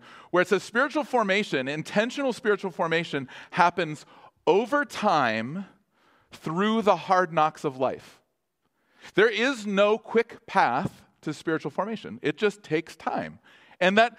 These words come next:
time, uh, mixed with the suffering that comes with life, just the, the brokenness and the difficulty. What you're gonna see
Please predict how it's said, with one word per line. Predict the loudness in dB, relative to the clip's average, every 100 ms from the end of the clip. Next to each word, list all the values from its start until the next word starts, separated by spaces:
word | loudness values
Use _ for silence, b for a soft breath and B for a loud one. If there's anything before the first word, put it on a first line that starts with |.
| B B
time, | -2 4 6 6 4 -2 -8 B B 2
uh, | 2 2 _ _ -4
mixed | 2 2 0 -16
with | -2 -2 0
the | -4
suffering | -4 0 0 2 0 0 -2 0
that | 0 0
comes | -2 0 0 -4 -10 -8
with | -6 -2
life, | -2 -2 -6 -14 -20 _ _
just | -8 -8 -6
the, | -10 -6
the | -8
brokenness | -2 0 0 -2 -6 -8
and | -10
the | -10
difficulty. | -6 -6 -4 -4 -4
What | -4 -6
you're | -4
gonna | -4
see | -4 -2 0 -2